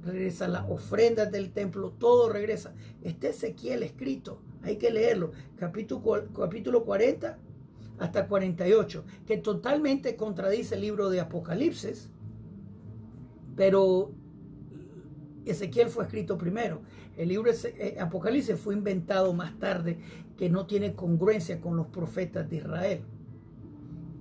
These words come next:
El templo es mencionado en Isaías, en Zacarías, en Ezequiel, es mencionado con los profetas, todos los mencionan. El libro Apocalipsis, ver, capítulo veintiuno, lo corta.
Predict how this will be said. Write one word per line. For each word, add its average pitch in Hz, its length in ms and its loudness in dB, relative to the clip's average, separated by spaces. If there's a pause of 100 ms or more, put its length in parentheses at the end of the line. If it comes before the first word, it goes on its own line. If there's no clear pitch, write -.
(540)
El 165 180 0
templo 202 340 4
es 190 60 6
mencionado 208 680 2 (260)
en 180 380 0
Isaías, 180 880 -4
en 156 160 -6
Zacarías, 175 880 -2 (300)
en 170 220 2
Ezequiel, 190 840 2 (320)
es 170 100 0
mencionado 185 640 0
con 175 160 -2
los 175 140 -4
profetas, 175 760 -2
todos 233 380 0
los 180 140 0
mencionan. 175 500 -2 (560)
El 175 120 0
libro 220 180 4
Apocalipsis, 226 680 2 (380)
ver, 185 400 -4
capítulo 233 460 2
veintiuno, 190 540 2 (1120)
lo 170 260 0
corta. 175 460 -2